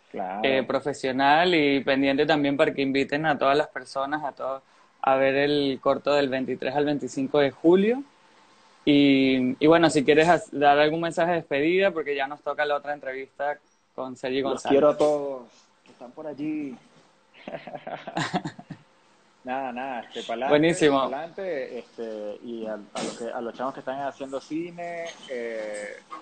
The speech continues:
Speaker 1: y a, también me lo digo a mí mismo, hacer, hacer, hacer, hacer,
Speaker 2: Mm.
Speaker 1: hacer, hacer.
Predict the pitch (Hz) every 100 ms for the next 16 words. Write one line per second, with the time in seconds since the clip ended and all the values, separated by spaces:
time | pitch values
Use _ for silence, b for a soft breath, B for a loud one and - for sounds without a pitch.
0 | - 120 113 107 104 107 127 120 120 139
1 | 151 175 170 185 185 - - 110 131 139
2 | 143 123 127 123 131 123 127 113 113 123
3 | 156 143 135 123 120 123 101